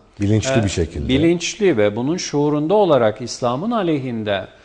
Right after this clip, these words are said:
Speaker 2: hizmet ediyorsa o kişinin ahiretiyle ilgili bir şeyler söyleyebiliriz. İslam inancına göre bu kişinin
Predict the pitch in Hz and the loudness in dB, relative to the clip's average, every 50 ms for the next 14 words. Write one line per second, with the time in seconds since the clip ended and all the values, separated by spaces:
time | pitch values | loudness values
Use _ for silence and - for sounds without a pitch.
0 | - - _ _ _ _ - 123 123 120 120 127 135 160 202 214 208 - 139 123 | -20 -20 _ _ _ _ -8 -6 -6 -6 -6 -4 -4 -2 -2 -4 -4 -4 -4 -2
1 | 110 95 101 95 92 92 98 101 - - 214 220 202 208 208 208 - 156 - - | -2 -2 -2 -2 -2 -4 -4 -6 -6 -2 -2 0 2 0 0 -2 -4 -6 -4 -4
2 | 147 139 135 127 123 127 131 135 139 135 135 135 135 - 180 190 180 147 123 120 | -6 -4 -4 -2 -2 -2 -2 -2 -2 -2 -2 -2 -2 -4 -6 -4 -2 -2 -2 -2
3 | 113 127 175 226 196 170 160 160 - 151 143 147 147 143 143 - - 135 127 113 | -4 -6 -6 -4 -4 -4 -4 -4 -4 -4 0 0 0 0 0 -2 -6 -6 -4 -4
4 | 110 104 101 98 101 - - - - - - - - 98 - - - _ _ _ | -4 -4 -4 -6 -8 -12 -12 -14 -16 -12 -10 -8 -8 -8 -10 -14 -18 _ _ _
5 | _ - - _ _ - 123 123 - - - 175 196 208 185 160 139 131 123 120 | _ -20 -20 _ _ -12 -10 -8 -8 -4 -2 -2 0 0 -2 -2 -2 -2 -4 -4
6 | 107 - 117 110 110 107 101 104 104 127 180 185 190 - - 151 135 - - 107 | -6 -6 -6 -6 -6 -4 -4 -4 -4 -4 -4 -6 -8 -8 -8 -8 -8 -8 -6 -6
7 | 110 127 175 220 226 | -6 -4 -6 -6 -10